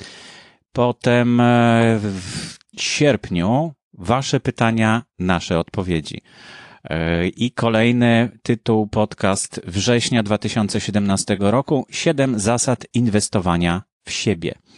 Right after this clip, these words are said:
Kolejny podcast, e, Marka Jankowskiego, e, został wybrany podcastem listopada, Archetypy marki.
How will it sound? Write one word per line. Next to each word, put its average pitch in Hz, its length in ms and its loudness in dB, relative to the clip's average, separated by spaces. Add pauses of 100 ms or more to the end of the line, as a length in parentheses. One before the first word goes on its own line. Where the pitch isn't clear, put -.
(600)
Kolejny 107 460 2
podcast, - 640 -4
e, 92 180 2
Marka 92 320 0
Jankowskiego, 113 840 0 (580)
e, 85 40 -4
został 87 600 -2
wybrany 95 720 0 (260)
podcastem 92 800 -4
listopada, 113 840 2 (440)
Archetypy 120 720 0
marki. 101 640 -2